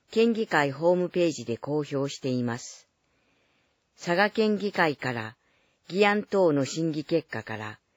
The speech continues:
議案件名一覧で検索してください。県議会ホームページから、佐賀県議会映像配信や会議日程、会議録などがお聞きいただけます。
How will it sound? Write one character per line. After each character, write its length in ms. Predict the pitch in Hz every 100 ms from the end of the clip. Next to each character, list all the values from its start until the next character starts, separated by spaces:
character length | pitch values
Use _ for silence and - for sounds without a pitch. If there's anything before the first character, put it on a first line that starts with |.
| _ _ _ -
議 220 | 165 202
案 180 | 196 196
件 300 | 185 190 202
名 200 | 196 190
一 220 | - 160
覧 220 | 135 123
で 100 | 120
検 260 | 135 147 143
索 260 | 147 135
し 100 | 131
て 100 | 143
く 120 | 135
だ 120 | 127 120
さ 200 | 120 110
い。 80 | - _ _ _ _ _ _ _ _ _ _ _ _ _
県 240 | - 233 240
議 120 | 240
会 240 | 196 165 151
ホ 180 | 180
ー 40 | 196
ム 120 | 196
ペ 220 | 180 185
ー 40 | 165
ジ 120 | 143
か 140 | 127
ら、 240 | 117 113 - _ _ _ _
佐 180 | - 185
賀 140 | 214
県 260 | 190 165 143
議 140 | 147
会 340 | 147 175 175 -
映 200 | 175 180
像 240 | 185 175
配 240 | 170 170
信 320 | 151 131 120 113
や 220 | 104 107 _ _
会 240 | - 165 147
議 120 | 151
日 200 | 151 143 _
程、 300 | 104 98 - _ _ _ _
会 240 | - 220 214
議 100 | 214
録 220 | 165 143
な 160 | 127
ど 100 | 117
が 200 | 113 113
お 80 | 127
聞 120 | -
き 180 | - 151
い 40 | 123
た 140 | 127
だ 140 | 117
け 120 | 113 123
ま 160 | 113
す。 240 | 110 -